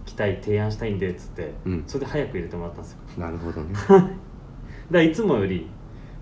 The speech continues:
Speaker 1: ダウンベストなんですけど、
Speaker 2: 急に。
Speaker 1: 急に早く入れてもらいました、これ。
Speaker 2: ってことで。
Speaker 1: はい。
Speaker 2: なので、今はもう半袖の提案が。
Speaker 1: <laughs> 半袖の提案毎日してる。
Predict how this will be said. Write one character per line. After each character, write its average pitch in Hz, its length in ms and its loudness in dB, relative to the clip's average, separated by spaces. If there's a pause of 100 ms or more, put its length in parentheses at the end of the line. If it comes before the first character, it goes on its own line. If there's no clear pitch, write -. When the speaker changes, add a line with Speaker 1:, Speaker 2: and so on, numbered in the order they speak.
Speaker 1:
ダ 127 140 0
ウ 165 100 0
ン 165 160 -2
ベ 165 160 2
ス - 120 -6
ト 131 100 -2
な 104 80 -2
ん 90 100 -2
で 82 80 -6
す - 140 -12
け 87 60 -10
ど、 82 220 -4 (320)
Speaker 2:
急 190 220 8
に。 160 300 6 (100)
Speaker 1:
急 156 280 0
に 151 140 4
早 135 280 4
く - 100 -4
入 90 100 0
れ 85 60 -2
て 85 60 -6
も 87 100 -4
ら 85 60 -6
い - 20 -8
ま 82 80 -8
し 82 60 -12
た、 - 60 -14
こ - 80 -10
れ。 - 40 -16
Speaker 2:
っ - 420 -14
て 101 80 0
こ 92 180 -2
と 90 140 0
で。 78 120 0 (220)
Speaker 1:
は 104 220 -2
い。 - 260 -8
Speaker 2:
な 110 80 2
の 87 120 0
で、 78 720 -2
今 95 240 4
は 78 140 0
も 78 300 0
う - 40 -8
半 95 200 2
袖 95 280 2
の 90 360 0 (1300)
提 104 180 6
案 87 180 0
が。 78 340 -2
Speaker 1:
<laughs> - 60 -18
半 170 280 6
袖 - 260 4
の 156 220 0
提 156 100 0
案 151 140 0
毎 160 240 -2
日 101 160 -6
し 95 40 -10
て 107 120 -2
る。 107 80 -4